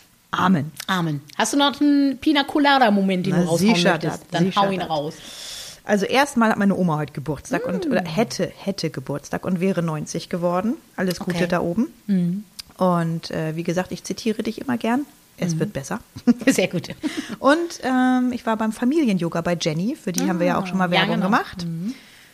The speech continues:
Speaker 1: Äh, war sehr toll.
Speaker 2: Mhm.
Speaker 1: Also mit der Großen.
Speaker 2: Mhm.
Speaker 1: Und ja, nur Mama-Tochter-Zeit, ne? Weil
Speaker 2: Ja.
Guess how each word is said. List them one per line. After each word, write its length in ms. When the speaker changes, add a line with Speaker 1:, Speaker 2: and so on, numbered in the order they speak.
Speaker 1:
Äh, 80
war 840
sehr 160
toll. 200
Speaker 2:
Mhm. 320
Speaker 1:
Also 180
mit 140
der 80
Großen. 360
Speaker 2:
Mhm. 360
Speaker 1:
Und 360
ja, 160
nur 140
Mama-Tochter-Zeit, 880
ne? 280
Weil 240
Speaker 2:
Ja. 140